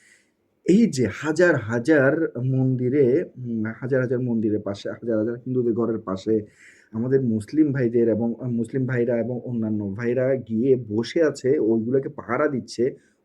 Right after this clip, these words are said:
ওই জিনিসগুলা কই ভাইরাল হচ্ছে না? ওই জিনিসগুলাকে কই মানুষ ফুট আপ করে তুলতেছে না? ওই জিনিসগুলাকে মানুষ শো করতেছে না?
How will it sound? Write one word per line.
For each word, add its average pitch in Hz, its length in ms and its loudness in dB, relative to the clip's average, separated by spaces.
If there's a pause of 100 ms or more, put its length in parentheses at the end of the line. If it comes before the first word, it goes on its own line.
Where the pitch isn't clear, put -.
(140)
ওই 170 220 4
জিনিসগুলা 139 500 0
কই 107 280 0 (160)
ভাইরাল 104 300 -2
হচ্ছে 110 320 -8
না? 131 140 -10 (300)
ওই 147 120 6
জিনিসগুলাকে 131 600 0
কই 123 140 2
মানুষ 117 340 -2
ফুট 123 180 -2
আপ 113 80 0
করে 131 220 -2
তুলতেছে 120 440 -6
না? 135 80 -4
ওই 117 120 0
জিনিসগুলাকে 117 800 -6 (360)
মানুষ 123 300 -6
শো 147 340 2
করতেছে 151 420 0
না? - 60 -14